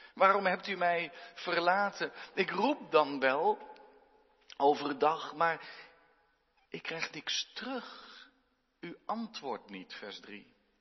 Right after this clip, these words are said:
"En 's nachts, in de stilte van de nacht, is daar die stilte, maar ik vind geen stilte." Onrust blijft.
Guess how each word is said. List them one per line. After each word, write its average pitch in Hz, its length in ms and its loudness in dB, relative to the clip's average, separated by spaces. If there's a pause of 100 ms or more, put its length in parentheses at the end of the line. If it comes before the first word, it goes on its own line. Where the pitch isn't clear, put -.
(420)
"En 180 160 -6
's - 220 -4
nachts, - 960 -8
in 185 140 -14
de 190 80 -8
stilte 214 720 -6
van 190 220 -6
de 180 100 -6
nacht, - 520 -6
is 170 160 -8
daar 175 260 -4
die 208 140 -10
stilte, 202 760 -8
maar 147 320 -10
ik - 220 -8
vind 147 440 -12
geen 104 380 -12
stilte." - 840 -16 (1800)
Onrust 123 760 -8
blijft. 110 880 -16